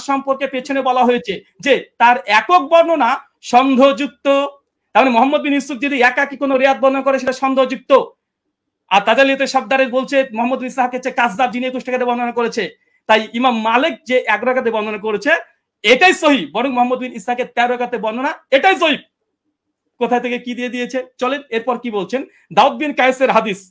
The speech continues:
দিয়ে তিনি ইজতেরাবে দাবি করেছে। ওই উস্তাদজিকে আমি প্রথম পর্বে চ্যালেঞ্জ করেছিলাম যে ইজতেরাবের সংজ্ঞা কি পেশ করবেন, আর সেই সংজ্ঞাকে সামনে রেখে এই হাদিসকে আপনাকে ইজতেরাব দাবি করতে হবে।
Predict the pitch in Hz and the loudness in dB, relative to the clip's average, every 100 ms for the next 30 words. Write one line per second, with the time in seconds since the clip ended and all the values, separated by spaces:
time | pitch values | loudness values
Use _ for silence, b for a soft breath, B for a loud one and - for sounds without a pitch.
0 | - 160 262 269 269 240 - 269 247 208 | -16 -4 -2 -2 -4 -4 0 0 2 0
1 | 226 220 208 196 147 - _ _ _ _ | -2 -2 -4 -4 -10 -14 _ _ _ _
2 | - 185 185 - 254 214 269 269 - 240 | -12 -8 -8 -4 -6 -4 -4 -4 -4 -6
3 | 269 262 262 254 247 254 247 226 202 185 | -4 -2 -2 -2 -6 -2 -2 -2 -2 -4
4 | 226 - 254 254 247 226 233 226 226 175 | -6 -4 -4 -4 -4 -6 -2 -2 -2 -8
5 | - 220 220 254 233 294 - _ _ _ | -8 -8 -4 -2 0 0 -2 _ _ _
6 | - - 262 254 254 311 320 294 - 311 | -4 -2 -6 -2 -4 0 -2 -2 -4 -2
7 | 302 285 240 156 _ _ 196 190 - 330 | 0 0 -2 -4 _ _ -4 0 -2 -2
8 | - 262 180 - _ 196 190 240 233 220 | 0 0 0 -8 _ -6 -2 -2 -2 -4
9 | 175 175 202 - 247 208 220 233 226 208 | -6 -8 -6 -2 0 0 -2 -4 -4 -2
10 | 175 | -4